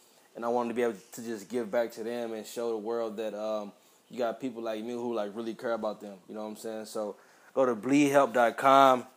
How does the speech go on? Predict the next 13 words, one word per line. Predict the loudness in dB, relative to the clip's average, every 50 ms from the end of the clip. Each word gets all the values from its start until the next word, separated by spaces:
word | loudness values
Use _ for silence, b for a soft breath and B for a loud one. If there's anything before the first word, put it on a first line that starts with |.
| _ _
Get | -10 -10 -10
your | -12 -12
shit, | -12 -8 -4 -4 -4 -4 -4
get | -8 -10 -10
your | -10 -10
merch, | -8 -4 -4 -4 -4 -6 -8
man. | -10 -8 -8 -6 -6 -6 -6 -8 -8
Get | -10 -12 -12 -12
your | -16 -12
hurch. | -8 -6 -4 -4 -6 -8 -14 -20 -20 _ b b b b b b b b _
Bleed | -4 -2 -2 -2 0
Help | 0 0 -2 -2 -4 -12 -20 0 8
out. | 10 10 10 10 6 0